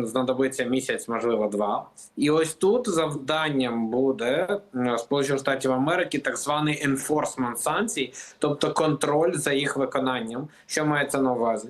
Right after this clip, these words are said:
Що якщо зараз... Не, не з-, з-, не звідки з'являться якісь компанії, які будуть постачати великі обсяги нафти, які ще вчора не існували,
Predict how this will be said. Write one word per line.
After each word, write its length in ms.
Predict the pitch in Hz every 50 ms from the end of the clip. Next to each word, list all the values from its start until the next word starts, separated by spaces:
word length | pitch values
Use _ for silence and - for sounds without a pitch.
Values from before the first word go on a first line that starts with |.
| - - -
Що 180 | - - 151
якщо 280 | 156 156 - - 185 180
зараз... 560 | 151 - 143 135 123 117 113 120 120 - - - _ _ _ _ _ - 120
Не, 460 | 127 139 147 156 165 170 175 165 156 151
не 220 | 160 165 170 175 170
з-, 240 | 160 156 156 160 -
з-, 460 | - 143 135 135 135 139 139 135 131
не 200 | 135 156 170 170
звідки 580 | 156 147 135 131 123 113 - - - 143 139 139 - - - -
з'являться 640 | - 120 127 147 160 165 175 180 170 156 151 - 151
якісь 280 | 139 135 - 160 165 -
компанії, 680 | - - 160 139 131 - 117 110 110 107 110 113 120
які 240 | 120 117 - 160 170
будуть 320 | 160 156 165 165 165 160 -
постачати 640 | - 143 143 - 156 147 - 156 156 156 156 160
великі 460 | 139 135 139 156 160 165 160 - 165
обсяги 640 | 156 - - 131 - 120 - - 135 127 127 131 123
нафти, 520 | 123 120 113 110 104 - - - 131 135 - - - - -
які 300 | - 127 123 - 160 147
ще 180 | 151 - - 147
вчора 400 | 135 131 - - 156 151 143 135
не 140 | 131 127 127
існували, 600 | 120 - - 127 120 120 120 131 147 185 202